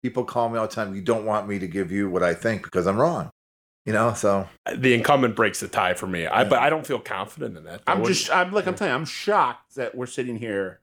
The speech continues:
Speaker 2: Stunned.
Speaker 3: five days <laughs> before the election, and we're, we're questioning whether or not Whitmer's gonna get in or not. That they're,
Speaker 1: Let me
Speaker 3: that
Speaker 1: ask
Speaker 3: she
Speaker 1: you
Speaker 3: could,
Speaker 1: guys a bigger
Speaker 3: she,
Speaker 1: question.
Speaker 3: Tudor Dixon, you wanna talk about coming
Speaker 1: Did,
Speaker 3: out of
Speaker 1: did you,
Speaker 3: nowhere?
Speaker 1: did you, did you already vote?
Speaker 2: No.
Speaker 1: Did you already vote?
Speaker 3: No, I'm gonna vote
Speaker 1: Okay.
Speaker 3: on, on, uh, election day.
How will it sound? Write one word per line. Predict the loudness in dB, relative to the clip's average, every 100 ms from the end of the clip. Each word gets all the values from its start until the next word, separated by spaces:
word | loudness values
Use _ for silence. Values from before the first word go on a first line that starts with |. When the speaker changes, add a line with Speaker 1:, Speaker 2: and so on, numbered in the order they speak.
| -6
Speaker 2:
Stunned. | 0 0 -2 -8 2
Speaker 3:
five | 2 2
days | -2 -6
<laughs> | -8
before | -6 2 2
the | 2 0
election, | 2 2 -2 -8
and | -4
we're, | -4 -6 -12 -20 _
we're | -6 -6
questioning | 2 0 0 -4 -4 -4 -2
whether | -2 -2
or | -2
not | -2 -2
Whitmer's | -2 -4 -4
gonna | -6 -4
get | -2
in | -2
or | -2
not. | -4 -6 -8
That | -8 0
they're, | 2
Speaker 1:
Let | 4
me | 4
Speaker 3:
that | 4 2
Speaker 1:
ask |
Speaker 3:
she | 2
Speaker 1:
you |
Speaker 3:
could, | 4
Speaker 1:
guys | 2
a | 2
bigger | 2 2
Speaker 3:
she, | 0
Speaker 1:
question. | 4 6
Speaker 3:
Tudor | 6 4
Dixon, | 0 -2
you |
wanna | -2 -2
talk | -2
about | -4
coming | -6 -2
Speaker 1:
Did, | -2
Speaker 3:
out | -2
of |
Speaker 1:
did | -6 -2
you, | 0
Speaker 3:
nowhere? | 2 2 -2 -2
Speaker 1:
did | -6
you, | -10
did | -10 -8
you | -6
already | -4 -6 -6
vote? | -4 -4 -8 _ _ _ _
Speaker 2:
No. | -6 -6 -6 -12 -16
Speaker 1:
Did | -6
you | -4
already | -4 -4
vote? | -6 -8 -10 _ _ _ _ _ _ _ _ -2
Speaker 3:
No, | -2 -4
I'm | -2
gonna | 0
vote | 0 -4
Speaker 1:
Okay. | -6 -8 -8
Speaker 3:
on, | -8 -10 -14
on, |
uh, | -14
election | -14 -14 -18
day. | -20